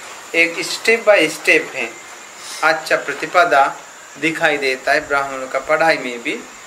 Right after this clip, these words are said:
मैनेजिंग अच्छा है। वैसे ही तथागत भगवान बुद्ध जी जो लोग धनुष सिखाता है, धनुष शिल्प सिखाता है, धनुष जो मारता है ना,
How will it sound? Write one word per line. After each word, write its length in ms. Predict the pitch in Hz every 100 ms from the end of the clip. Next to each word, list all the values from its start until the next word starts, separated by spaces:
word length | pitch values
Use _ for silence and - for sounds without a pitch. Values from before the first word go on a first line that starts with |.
| - - - - - - - - -
मैनेजिंग 520 | 165 170 196 214 226 180
अच्छा 300 | 127 - 120
है। 200 | 113 - - - - - - - - -
वैसे 340 | 196 220 220 240
ही 60 |
तथागत 560 | 233 196 190 190 185 165
भगवान 360 | 160 160 160 156
बुद्ध 260 | 147 143
जी 200 | 135 190 311 - - - - - - -
जो 320 | - 156 196
लोग 480 | 214 233 240 240 - - - 165 143
धनुष 440 | 147 165 240 233
सिखाता 480 | - 180 151 131 -
है, 220 | 120 110 113 - - -
धनुष 280 | 143 196
शिल्प 380 | 202 175 170 165
सिखाता 520 | 151 139 135 123 123
है, 140 | 120 120 - - - - - - - - - -
धनुष 220 | 139 147 156
जो 280 | 156 151
मारता 440 | 147 143 175 190 196
है 100 |
ना, 100 | 123